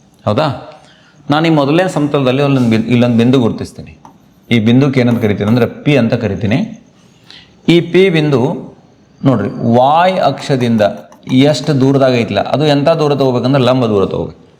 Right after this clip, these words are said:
ಎಂಥ ದೂರ ತಗೋಬೇಕು? ಲಂಬ ದೂರ ತಗೋಬೇಕು. ನೋಡ್ರಿ, ಕ್ಷಿತಿಜ ಸೂಚಕ,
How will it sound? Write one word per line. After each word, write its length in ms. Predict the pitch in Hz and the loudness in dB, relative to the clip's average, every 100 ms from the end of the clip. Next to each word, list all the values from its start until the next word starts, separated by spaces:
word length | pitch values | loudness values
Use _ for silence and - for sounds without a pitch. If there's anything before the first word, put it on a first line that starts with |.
| _ _ _ _ 117 | _ _ _ _ -2
ಎಂಥ 120 | 120 | 0
ದೂರ 180 | 127 127 | 2 2
ತಗೋಬೇಕು? 680 | 127 127 123 175 208 - - - _ 123 | 0 0 0 -2 -2 -8 -20 -20 _ 0
ಲಂಬ 280 | 143 165 | 2 2
ದೂರ 160 | 139 120 | 2 0
ತಗೋಬೇಕು. 360 | 101 90 76 - - _ _ - | -2 -6 -8 -12 -20 _ _ -2
ನೋಡ್ರಿ, 240 | 110 - - - - | -2 -2 -12 -20 -14
ಕ್ಷಿತಿಜ 580 | - 147 139 160 156 165 | -2 -2 0 0 2 2
ಸೂಚಕ, 560 | 147 131 123 101 - | 2 0 0 -2 -4